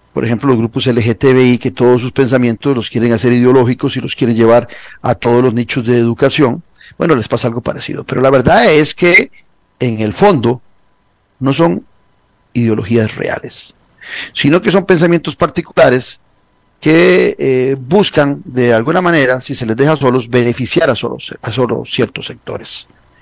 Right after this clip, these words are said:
Lo que un país realmente requiere para que la democracia se vuelva sustancial, de frontera a frontera y de mar a mar,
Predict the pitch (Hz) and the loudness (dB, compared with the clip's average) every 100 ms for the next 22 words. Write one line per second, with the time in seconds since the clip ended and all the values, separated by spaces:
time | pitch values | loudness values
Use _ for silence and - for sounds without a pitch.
0 | - - - - - - 170 190 175 240 | -20 -16 -10 -8 0 0 2 0 2 4
1 | 233 156 196 202 180 190 151 143 165 - | 4 4 4 4 2 -2 0 0 0 2
2 | 147 135 143 127 120 123 113 107 113 113 | 4 4 2 -2 -2 -2 -4 -4 -6 -2
3 | 143 143 - 156 - _ _ _ - - | 2 2 2 -4 -4 _ _ _ -16 -4
4 | 120 120 147 147 131 127 - 170 - 151 | 0 4 4 4 2 0 -2 -4 -4 -2
5 | 143 117 113 - _ _ - - 135 - | 2 2 0 -8 _ _ -20 -6 -6 -4
6 | 113 156 147 117 104 147 135 110 113 127 | 2 4 4 0 0 2 2 0 0 0
7 | 127 127 120 | 2 2 0